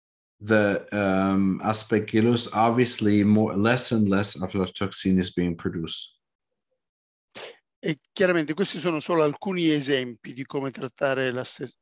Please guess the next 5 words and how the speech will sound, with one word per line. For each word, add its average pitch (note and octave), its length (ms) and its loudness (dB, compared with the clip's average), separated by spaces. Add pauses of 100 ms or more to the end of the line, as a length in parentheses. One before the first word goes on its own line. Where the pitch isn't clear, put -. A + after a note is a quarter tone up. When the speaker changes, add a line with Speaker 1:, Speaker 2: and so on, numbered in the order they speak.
Speaker 2:
l'Aspergillus, C3 1400 -10 (340)
e D3 380 0
trattando C#3+ 880 -4
l'Aspergillus C3+ 960 -6 (340)
chiaramente, C#3+ 880 -2